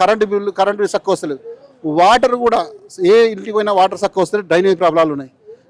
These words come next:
అదేవిధంగా ఈరోజు బీఆర్ఎస్ పార్టీ ఉంటే ఒక వాటరే తీసుకున్నట్టుంటే ఈరోజు ప్రతి ఇంటికి కూడా ఇరవై నాలుగు గంటలు వాటర్ వచ్చే పరిస్థితి ఉంటుండే. ఈరోజు ఈయన పాత కేసీఆర్ ఇచ్చిన వాటర్ ఇప్పుడు ఇవ్వలేని పరిస్థితి కూడా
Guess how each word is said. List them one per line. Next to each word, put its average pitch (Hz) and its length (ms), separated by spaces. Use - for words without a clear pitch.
అదేవిధంగా 226 520
ఈరోజు 214 180
బీఆర్ఎస్ 233 440
పార్టీ 208 260
ఉంటే 185 180
ఒక 170 100
వాటరే 220 280
తీసుకున్నట్టుంటే 185 500
ఈరోజు 202 300
ప్రతి 175 280
ఇంటికి 214 320
కూడా 226 140
ఇరవై 185 240
నాలుగు 190 240
గంటలు 180 240
వాటర్ 180 220
వచ్చే 160 200
పరిస్థితి 180 340
ఉంటుండే. 170 280
ఈరోజు 214 280
ఈయన 202 140
పాత 208 240
కేసీఆర్ 220 380
ఇచ్చిన 214 220
వాటర్ 208 260
ఇప్పుడు 196 160
ఇవ్వలేని 190 300
పరిస్థితి 180 300
కూడా 214 120